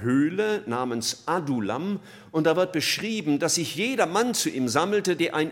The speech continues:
erbittertes Gemüt hatte. Also Menschen, die innerlich sehr schwer beladen waren. Und wenn wir Jesus dienen, dann erlaubt er sich uns manchmal eben, seine Gäste in deine Wohnung zu bringen.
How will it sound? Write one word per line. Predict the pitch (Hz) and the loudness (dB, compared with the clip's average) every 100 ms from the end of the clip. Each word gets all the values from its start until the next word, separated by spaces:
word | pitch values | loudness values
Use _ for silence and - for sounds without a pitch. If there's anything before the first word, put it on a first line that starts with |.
| - | 0
erbittertes | 123 107 - 262 - 226 202 190 | 0 0 0 0 2 0 0 0
Gemüt | - 143 147 127 - | -2 -2 -4 -6 -8
hatte. | 85 - - - - - - - - _ _ _ _ - - _ _ _ - - _ - | -10 -12 -16 -18 -18 -20 -20 -20 -20 _ _ _ _ -20 -20 _ _ _ -20 -20 _ -4
Also | 151 160 170 | -2 2 4
Menschen, | 202 220 - 165 | 4 2 0 -2
die | 165 | -2
innerlich | 196 196 170 139 | -2 0 0 -2
sehr | - 175 185 | 0 0 0
schwer | - 160 156 | -2 -4 -2
beladen | 143 139 135 127 87 | -2 -2 -2 -6 -8
waren. | 87 139 131 _ _ _ _ _ _ _ _ _ _ _ _ _ _ _ _ - | -10 -14 -20 _ _ _ _ _ _ _ _ _ _ _ _ _ _ _ _ -10
Und | 101 | -2
wenn | 120 | 2
wir | 131 | 2
Jesus | 120 147 151 143 - | 2 0 0 -2 -2
dienen, | 120 135 175 185 | -2 -2 0 0
dann | 139 | 0
erlaubt | 117 104 117 196 - | 0 2 2 0 -2
er | 104 | -4
sich | - 113 - | -4 -4 -4
uns | 110 110 | -4 -2
manchmal | 110 143 - 156 147 - | -2 -2 -4 -4 -4 -4
eben, | 143 143 117 | -4 -2 0
seine | 110 143 165 220 240 | 4 4 4 2 0
Gäste | 185 135 - - 127 143 | 0 -2 -2 -2 -2 -2
in | 131 113 | -2 0
deine | 113 170 214 180 | 2 2 2 4
Wohnung | 175 127 101 | 4 4 2
zu | - 95 | -2 -8
bringen. | 101 117 151 | -6 -6 -4